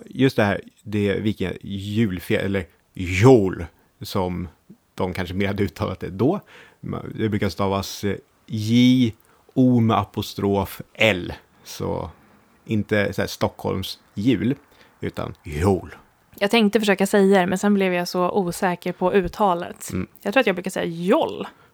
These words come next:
Speaker 1: Ja.
Speaker 2: Men det är ju säkert fel. <laughs>
Speaker 1: Ja. Både du och jag lever tusen år efter vikingatiden.
Speaker 2: Mm, vi gör vårt bästa.
Speaker 1: Ja. Och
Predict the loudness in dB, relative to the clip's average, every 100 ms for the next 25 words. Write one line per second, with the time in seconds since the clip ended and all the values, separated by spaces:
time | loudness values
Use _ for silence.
0 | _ -2 -2 -4 _ _ _ _ _ _
1 | _ _ -2 -2 -2 -4 -4 -4 -6 -12
2 | -12 -14 -12 -10 -10 2 4 4 2 0
3 | -2 -6 _ -14 -6 -6 -8 -16 -20 _
4 | -12 0 4 4 6 4 4 2 0 -4
5 | -4 -6 -6 -6 -8 -8 -10 -10 -12 -12
6 | -10 -10 -12 -14 -12 -10 -6 0 0 0
7 | -4 -8 -10 -4 -4 -6 _ _ -20 _
8 | -20 _ _ _ _ _ _ _ 2 2
9 | 0